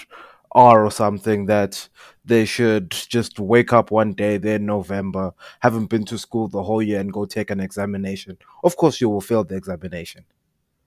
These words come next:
But then those comments, for them to come out the way they did, we haven't received the full transcript as yet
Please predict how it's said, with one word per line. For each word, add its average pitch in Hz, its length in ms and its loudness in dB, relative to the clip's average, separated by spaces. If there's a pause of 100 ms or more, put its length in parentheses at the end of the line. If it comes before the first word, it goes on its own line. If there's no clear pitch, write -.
(240)
But 147 200 8
then 143 320 6
those 147 320 6
comments, 143 440 4
for 131 140 0
them 135 200 4
to 135 100 -2
come 123 320 0
out 131 180 4
the 117 80 0
way 120 160 6
they 113 200 2
did, 123 260 4
we 120 100 8
haven't 160 240 6
received 139 440 -4
the 113 100 -6
full 131 200 2
transcript 117 600 -2
as 120 180 -2
yet 117 240 0